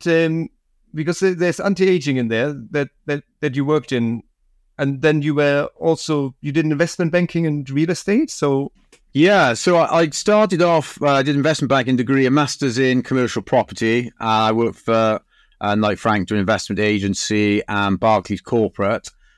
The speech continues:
Speaker 2: I realized there's probably more <laughs> exciting things in life.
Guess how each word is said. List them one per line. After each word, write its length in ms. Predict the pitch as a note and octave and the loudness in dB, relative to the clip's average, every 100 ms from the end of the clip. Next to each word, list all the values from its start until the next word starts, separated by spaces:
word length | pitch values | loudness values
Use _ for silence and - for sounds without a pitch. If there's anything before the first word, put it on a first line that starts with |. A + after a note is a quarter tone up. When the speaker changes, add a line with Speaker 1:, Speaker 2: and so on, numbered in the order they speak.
| _ _ - | _ _ -4
Speaker 2:
I 100 | B2 | -2
realized 680 | B2+ C3 C3 B2 B2 A#2+ - | 0 0 2 2 2 0 -4
there's 120 | B2 | -6
probably 880 | - - D3+ C3+ C3 B2 B2+ A#2 - | -8 -2 2 2 2 0 -2 -2 -8
more 360 | G#2+ A#2+ B2 A#2 | -4 0 0 0
<laughs> 80 | D#3 | -4
exciting 600 | - - D#3 C#3+ - D3 | -4 -2 -2 -2 -2 -2
things 360 | - D3 D3+ | 0 0 0
in 120 | A#2+ B2+ | 0 0
life. 440 | A#2+ A#2 A#2 - | 2 0 -2 -8